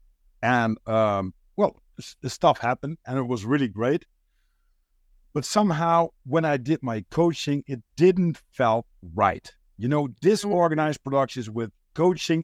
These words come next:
Speaker 1: it doesn't make any sense, right? So I rebranded it last year to Work in Progress.
Speaker 2: Nice.
Speaker 1: Which makes more sense. But Disorganized Productions is still the stuff that I like to do, you know, talking to you on a podcast, making music,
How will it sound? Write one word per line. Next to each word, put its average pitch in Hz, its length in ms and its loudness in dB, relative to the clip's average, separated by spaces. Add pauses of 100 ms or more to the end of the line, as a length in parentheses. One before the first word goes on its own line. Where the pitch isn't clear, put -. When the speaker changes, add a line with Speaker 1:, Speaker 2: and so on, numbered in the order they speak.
Speaker 1:
it 131 120 -14 (260)
doesn't 131 340 2
make 117 240 0
any 120 180 0
sense, 98 460 -4
right? 92 260 -2 (540)
So 147 500 0
I 135 220 2
rebranded 139 760 2
it 120 220 -2
last 143 440 -2
year 110 360 -2 (300)
to 147 140 -2
Work 131 380 0
in 143 80 -4
Progress. 123 640 0 (960)
Speaker 2:
Nice. 180 720 -2
Speaker 1:
Which 190 320 -2
makes 143 320 0
more 120 180 0
sense. 120 500 -2
But 120 200 -6
Disorganized 156 640 0
Productions 117 400 -2
is 113 80 -10
still 160 220 0
the 131 100 -2
stuff 123 300 0
that 120 120 -2
I 110 100 0
like 113 260 0
to - 100 -20
do, 139 220 4
you 107 200 -2
know, 147 180 2
talking 123 380 -4
to 143 120 -10
you 160 340 2
on 127 100 0
a 120 60 -4
podcast, 131 680 -2
making 127 280 -4
music, 127 640 2